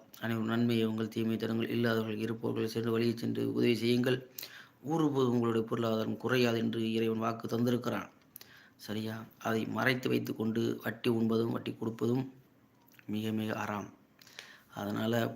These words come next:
போய் தர்மம் செய்யுங்க. ட்ரெஸ்ஸு ட்ரெஸ்ஸா வாங்கி வீரோல அடுக்கி வச்சுக்கிட்டு பெருமை, பெருமை பித்த கலப்பு மாதிரி இருக்காம அதை வந்து தர்மம் செய்யுங்க.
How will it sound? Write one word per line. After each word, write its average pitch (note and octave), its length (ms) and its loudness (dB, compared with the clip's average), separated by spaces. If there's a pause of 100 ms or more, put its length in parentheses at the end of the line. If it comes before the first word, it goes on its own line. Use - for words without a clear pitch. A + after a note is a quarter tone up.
போய் A2+ 300 0 (800)
தர்மம் B2+ 440 0
செய்யுங்க. G2 280 -10 (1800)
ட்ரெஸ்ஸு A#2 320 -2
ட்ரெஸ்ஸா B2 360 4
வாங்கி B2 320 4
வீரோல A#2+ 360 4
அடுக்கி A#2 220 0
வச்சுக்கிட்டு A2+ 340 0
பெருமை, B2+ 300 0 (160)
பெருமை B2+ 280 2
பித்த B2 280 -2
கலப்பு A#2 340 -2
மாதிரி A#2+ 180 2
இருக்காம A#2+ 320 -2 (1300)
அதை A2+ 220 2
வந்து A2+ 200 0
தர்மம் C3+ 380 2
செய்யுங்க. F#2+ 280 -4